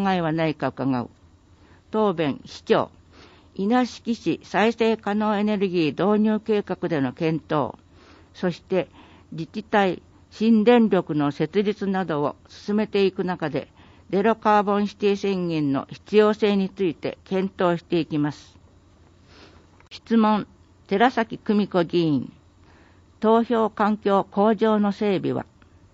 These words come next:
十月に行われた衆議院選挙において、江戸崎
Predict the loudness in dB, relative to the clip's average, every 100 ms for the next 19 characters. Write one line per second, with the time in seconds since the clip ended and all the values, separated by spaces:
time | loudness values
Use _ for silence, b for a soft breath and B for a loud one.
0 | _ b b b b _ 2 4 6 4
1 | 2 0 0 0 0 2 2 0 -2 -4
2 | -4 -8 b b -2 2 2 2 2 2
3 | 2 0 0 0 0 0 -2 -2 -2 -2
4 | -4 _ _ 0 4 4 2 0 -2 -6